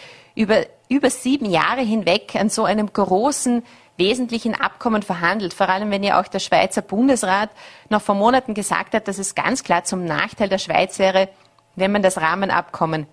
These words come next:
nicht abschließt und beschließt und ratifiziert. Das war ja eigentlich immer ihre offizielle Position, weil sie meiner Meinung nach auch die sachliche, logisch argumentierte, fachliche Position ist. Und dass es teilweise da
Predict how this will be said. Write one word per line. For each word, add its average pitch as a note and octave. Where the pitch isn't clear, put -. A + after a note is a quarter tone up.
nicht C4
abschließt D3
und D#3+
beschließt D#3
und D3+
ratifiziert. -
Das F#3
war F#3
ja F#3+
eigentlich F#3+
immer C#4
ihre G3
offizielle F3
Position, E3+
weil F3
sie F3+
meiner E3+
Meinung F#3
nach F3
auch E3+
die -
sachliche, G3+
logisch F#3+
argumentierte, G3+
fachliche -
Position -
ist. -
Und G3
dass G3
es G3+
teilweise G3
da F#3